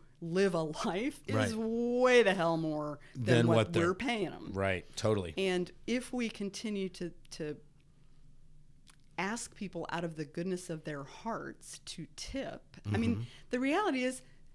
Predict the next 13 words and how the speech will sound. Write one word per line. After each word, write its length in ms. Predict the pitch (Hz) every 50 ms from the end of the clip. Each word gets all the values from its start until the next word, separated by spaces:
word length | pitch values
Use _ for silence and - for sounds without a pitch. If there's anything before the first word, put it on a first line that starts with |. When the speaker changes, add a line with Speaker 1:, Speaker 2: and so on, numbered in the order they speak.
| - -
Speaker 1:
sometimes 520 | - - - 403 453 - 277 277 277 277 294
it's 160 | 285 - -
not 180 | 277 277 277
the 60 | 262 254
kitchen's 340 | - 294 285 - 240 -
fault 260 | - - 214 - 190 165
if 60 | 165
something 340 | - - 185 180 185 175 165
is 140 | 160 -
not 160 | 165 156 147 -
exceptional. 640 | - - - - - - - - - - - - - -
Speaker 2:
Right. 300 | - 95 117 139 147 - - - - - - - - - - - - - - - - - - -
Speaker 1:
Just 540 | 175 - - 262 269 311 - - - - -